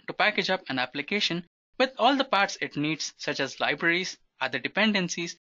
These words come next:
and ship it out all at once as a package. It was developed by Docker Incorporation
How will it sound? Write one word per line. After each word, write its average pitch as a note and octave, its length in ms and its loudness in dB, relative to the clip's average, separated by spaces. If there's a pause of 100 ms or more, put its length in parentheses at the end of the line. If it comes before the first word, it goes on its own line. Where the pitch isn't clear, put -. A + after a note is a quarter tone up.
(200)
and B3+ 180 4
ship C#4 180 2
it A#3+ 140 4
out G3+ 240 2
all A3 200 4
at F3 140 -2
once D3 220 0
as C#3 240 -4
a - 20 -10
package. - 580 -2 (540)
It G3 140 -2
was G#3 160 2
developed B3 360 2
by F3 260 2 (180)
Docker F3+ 320 2
Incorporation D3 840 0